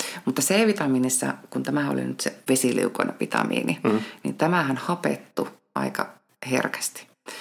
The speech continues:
Speaker 1: Elikkä kannattaa katsoa, että se C-vitamiini on stabiloitua. Elikkä silloin se pysyy muuttumattomana – alusta loppuun asti.
Speaker 2: Joo.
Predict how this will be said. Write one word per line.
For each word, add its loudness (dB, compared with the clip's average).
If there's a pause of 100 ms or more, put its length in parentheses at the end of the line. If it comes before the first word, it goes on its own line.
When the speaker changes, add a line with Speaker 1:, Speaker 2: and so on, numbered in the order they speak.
(220)
Speaker 1:
Elikkä -2 (160)
kannattaa -2
katsoa, -2
että -2 (120)
se -4
C-vitamiini -2
on -4
stabiloitua. -2 (540)
Elikkä -4
silloin 2
se -4
pysyy -2
muuttumattomana – -2 (760)
alusta -2
loppuun -2
asti. -8 (480)
Speaker 2:
Joo. 2